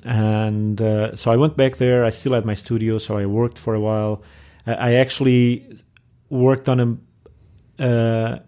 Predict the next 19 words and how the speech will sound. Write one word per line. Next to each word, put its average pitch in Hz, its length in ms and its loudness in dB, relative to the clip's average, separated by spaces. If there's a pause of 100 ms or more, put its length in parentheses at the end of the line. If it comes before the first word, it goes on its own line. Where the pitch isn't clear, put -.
and 123 100 2
then 131 100 4
I 131 80 4
came 160 360 -4
here 147 240 -2
again 135 600 -4 (680)
another, 110 280 -4 (920)
the 127 100 -4
next 135 320 0
year, 151 220 4
twenty 131 240 0
eleven, 123 460 0 (600)
in 113 140 -4
April, 117 440 -2 (400)
and 127 140 -2
I 117 60 2
started 127 340 -2
working 127 340 0
on, 123 380 2